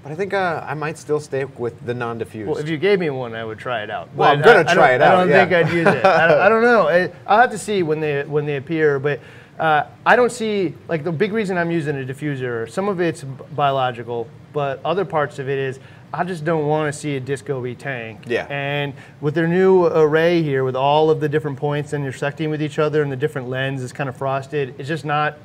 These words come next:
Speaker 2: you know, producing that disco that, like, I saw with the G four,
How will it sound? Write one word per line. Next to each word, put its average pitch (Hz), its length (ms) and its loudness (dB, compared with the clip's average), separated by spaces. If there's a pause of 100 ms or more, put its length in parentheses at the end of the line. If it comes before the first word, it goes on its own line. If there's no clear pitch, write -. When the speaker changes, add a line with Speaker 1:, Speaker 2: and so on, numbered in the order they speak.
(120)
Speaker 2:
you 151 100 -8
know, 127 300 -6 (560)
producing 147 580 -6
that 120 160 -10
disco 139 480 -2
that, 123 460 -6
like, 123 340 -10
I 135 120 -6
saw 127 360 -4
with 123 140 -8
the 123 60 -10
G 120 220 -14
four, 143 420 -4